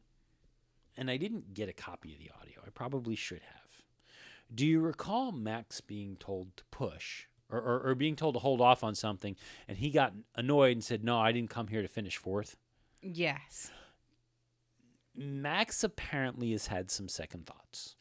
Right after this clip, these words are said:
Speaker 2: Oh.
Speaker 1: Yeah, he, he's said that, um, he's gonna be cutting back on the radio messages because he's now concerned that some of the things that he says over the radio that then gets broadcast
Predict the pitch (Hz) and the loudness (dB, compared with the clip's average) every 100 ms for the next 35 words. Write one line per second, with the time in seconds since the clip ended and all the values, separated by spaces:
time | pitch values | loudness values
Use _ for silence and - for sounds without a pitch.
0 | - 285 - - _ _ - - - _ | -12 -12 -14 -18 _ _ -20 -20 -20 _
1 | _ 120 117 113 - 98 - 190 156 - | _ -12 -2 0 0 -4 -8 -8 -8 -4
2 | 214 - - - - - - 202 185 175 | -2 0 0 -2 -6 -6 -2 0 0 -2
3 | 160 - 135 127 123 110 _ _ _ _ | -6 -6 -6 -6 -8 -12 _ _ _ _
4 | _ _ - - 151 147 190 - 170 147 | _ _ -16 -6 -4 0 0 0 0 0
5 | 147 - 135 127 110 110 - 110 104 92 | -4 -2 -2 0 0 0 -2 -6 -4 -2
6 | 98 104 107 110 - 120 117 131 131 - | -2 0 0 -2 -2 -4 0 0 0 -4
7 | - - - - 127 147 135 - 147 127 | -12 -18 -12 -10 -4 0 2 0 0 0
8 | 135 143 - 147 - - 143 131 127 120 | 0 -2 -2 -8 -8 -4 0 0 0 -2
9 | - - 160 220 247 196 175 160 143 123 | -2 0 0 2 2 0 0 -2 -2 -2
10 | 131 - 135 123 - 127 131 - 120 120 | -4 -8 -8 -6 0 0 0 -2 0 2
11 | 120 123 113 104 107 107 107 104 98 92 | 2 0 -2 0 2 4 2 2 0 -4
12 | 101 101 98 - 95 92 90 - 85 90 | -4 -4 -4 -4 -4 -4 -6 -10 -12 -12
13 | - | -14